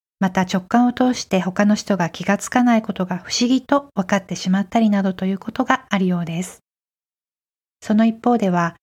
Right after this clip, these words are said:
感じたくないことを感じてしまったり、気がつかないでいいことに気がついてしまったりなどの不利な面も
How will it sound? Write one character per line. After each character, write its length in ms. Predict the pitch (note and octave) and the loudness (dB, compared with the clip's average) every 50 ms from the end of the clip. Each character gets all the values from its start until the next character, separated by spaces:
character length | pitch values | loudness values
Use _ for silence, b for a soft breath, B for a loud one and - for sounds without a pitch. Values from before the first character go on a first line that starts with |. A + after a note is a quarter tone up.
| _ _ _ _ _ _ _ - | _ _ _ _ _ _ _ -2
感 180 | - A3 G#3+ | 0 2 2
じ 140 | G3+ G#3+ - | 2 2 0
た 100 | - A#3 | 0 0
く 140 | A3+ - F#3 | 0 0 2
な 160 | F3+ F#3+ G#3+ | 2 4 4
い 100 | A#3 A3 | 2 2
こ 140 | A3 - G3 | 0 -4 -2
と 180 | - - A3+ | 0 0 0
を 60 | G#3+ F#3+ | 0 0
感 220 | - - F#3 F3+ | -2 -4 -4 -4
じ 120 | F3+ - | -4 -4
て 80 | - F3+ | -4 -6
し 160 | F3 - - | -6 -4 -4
ま 120 | G3 G3 F#3+ | -4 -4 -4
っ 40 | F#3 | -2
た 140 | - G3+ F#3+ | -2 0 0
り、 220 | F3 F3 F3+ F3+ _ _ _ _ _ _ _ | 0 -2 -4 -6 _ _ _ _ _ _ _
気 120 | - - F#3 | -8 -2 -2
が 100 | G#3 G3+ | 0 -2
つ 140 | G3+ - - | -2 -2 0
か 120 | - A3+ | 2 2
な 140 | A3+ A3 G#3 | 4 4 2
い 80 | F#3+ F3+ | 2 0
で 100 | E3+ E3+ | 0 2
い 140 | F#3 A3 | 0 0
い 40 | B3+ | -2
こ 160 | - - B3+ | -2 -6 -4
と 120 | - - A#3 | -2 0 2
に 120 | A3 G3+ | 2 2
気 140 | F3+ - F#3+ | 0 0 0
が 120 | F#3+ F#3+ | -2 -2
つ 120 | F#3 - G#3 | -2 -2 -2
い 60 | G3 | -2
て 120 | F#3 F#3 F3+ | -2 -4 -6
し 160 | - - F#3+ | -4 -4 -2
ま 140 | F#3+ G3+ G#3 | -2 -2 -2
っ 80 | G#3+ | -2
た 100 | - - | 0 0
り 100 | A3 A3 | 2 2
な 140 | G#3+ A3 G#3+ | 2 2 2
ど 120 | G3 G3 F#3+ | 2 0 2
の 200 | G3+ A3 A3 - | 0 0 0 -4
不 120 | - - A#3 | -4 -2 0
利 140 | G#3+ G3+ F#3+ | 0 2 0
な 120 | F#3+ F#3 | 0 -2
面 300 | F3+ F#3 G3+ A3+ A#3+ A#3 | 0 2 2 2 4 4
も 140 | A#3 A#3 | 2 2